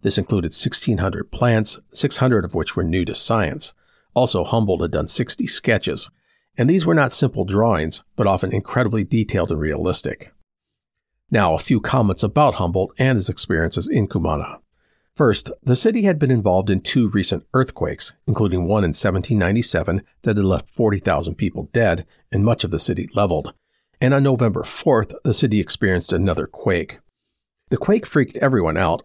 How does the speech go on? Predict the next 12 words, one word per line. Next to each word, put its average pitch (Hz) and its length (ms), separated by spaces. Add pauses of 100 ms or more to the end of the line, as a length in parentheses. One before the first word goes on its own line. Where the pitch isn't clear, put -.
(100)
but 117 240
Humboldt 143 340
remained 87 360
calm. - 500 (300)
He - 120
grabbed 87 300
his 80 160
instruments 95 480
and 90 80
went 76 160
to - 80
work. 95 500